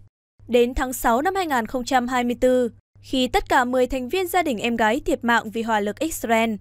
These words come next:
ông Haniyeh một lần nữa tuyên bố Hamas không chấp nhận bất cứ thỏa thuận nào về tình hình Dải Gaza nếu nó không bao gồm một lệnh ngừng bắn lâu dài và việc Israel phải chấm dứt chiến dịch tấn công.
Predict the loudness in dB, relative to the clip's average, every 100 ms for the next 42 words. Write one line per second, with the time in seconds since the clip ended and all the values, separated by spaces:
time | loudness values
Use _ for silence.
0 | -10 -2 0 2 0 2 2 2 0 -2
1 | -2 -2 0 2 4 4 2 -2 _ 0
2 | 2 4 2 -2 -4 -2 -2 -2 0 0
3 | 0 -2 -2 -2 0 0 0 0 2 2
4 | 2 0 -2 -2 -2 -2 0 0 2 0
5 | 2 2 2 0 -6 -4 2 4 4 2
6 | 0 0 0 2 0 0 0 -2 -2 -2
7 | -2 -2 -2 -2 2 2 2 -4 _ _
8 | -16 -2 0 2 0 0 -4 0 2 2
9 | 0 0 0 0 -2 -2 -4 -2 -2 -2
10 | -4 -4 -4 0 0 0